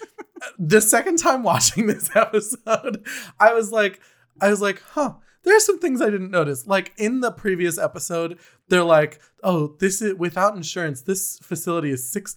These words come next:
Speaker 2: thousand dollars a month." And I was like,
Speaker 1: Yeah.
Speaker 2: "Buh? Like, what?" <laughs> Six thousand dollars a month. Meanwhile, now we actually get to see, like, the innards of this,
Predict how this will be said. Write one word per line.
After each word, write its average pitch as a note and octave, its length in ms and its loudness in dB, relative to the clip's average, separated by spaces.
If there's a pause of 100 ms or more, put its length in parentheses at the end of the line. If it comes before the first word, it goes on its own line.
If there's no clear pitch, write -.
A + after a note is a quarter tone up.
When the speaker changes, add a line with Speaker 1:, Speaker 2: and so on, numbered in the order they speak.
(100)
Speaker 2:
thousand D3+ 580 2
dollars A#2 460 -6
a - 80 -12
month." G2+ 420 -14 (380)
And E3+ 120 0
I E3 60 4
was D3+ 140 0
like, C#3+ 140 -2
Speaker 1:
Yeah. F3+ 160 -8 (320)
Speaker 2:
"Buh? F#2+ 720 -12 (460)
Like, F3 240 2
what?" C#4+ 600 4
<laughs> - 40 -18 (200)
Six A3+ 280 -2
thousand F#3+ 520 2
dollars D#3 320 2
a D3 60 -10
month. B2+ 260 -10 (280)
Meanwhile, F#3 760 2 (140)
now A3+ 260 4
we C4+ 140 -2
actually F#3+ 380 0
get D#3+ 220 -4
to D3 120 -8
see, D#3 480 -4
like, C3+ 300 2
the B2+ 100 -6
innards C#3 580 -2
of B2+ 140 -6
this, - 320 -4